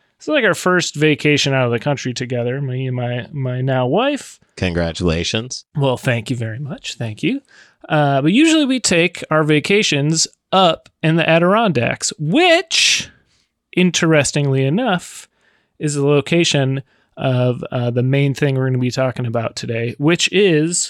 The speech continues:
Speaker 1: what, Jim?
Speaker 2: We are gonna be talking about the murder of Grace Brown.
Speaker 1: It's, uh, it's w-, over a hundred-year-old, uh,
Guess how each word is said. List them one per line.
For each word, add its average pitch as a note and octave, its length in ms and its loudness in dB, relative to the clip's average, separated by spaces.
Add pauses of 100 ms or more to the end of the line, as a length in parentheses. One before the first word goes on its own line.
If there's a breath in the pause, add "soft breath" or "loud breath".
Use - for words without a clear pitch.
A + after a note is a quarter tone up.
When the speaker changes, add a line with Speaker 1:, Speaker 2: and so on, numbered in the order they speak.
(120)
Speaker 1:
what, C#3 480 -2
Jim? A#2 340 -8 (640 soft breath)
Speaker 2:
We B2+ 300 2
are D#3 100 2
gonna F#3 220 0
be E3+ 140 0
talking C3 500 -4
about D#2 600 -4 (120)
the F2 300 -4
murder F2 840 -2 (100)
of E2 320 -10
Grace F2+ 600 -4
Brown. D#2 540 -12 (540)
Speaker 1:
It's, - 400 -2
uh, F3+ 460 2 (280)
it's F#3 160 0
w-, - 260 -12
over G#3 360 2
a G3 60 2
hundred-year-old, D#3 960 2
uh, B2 440 -2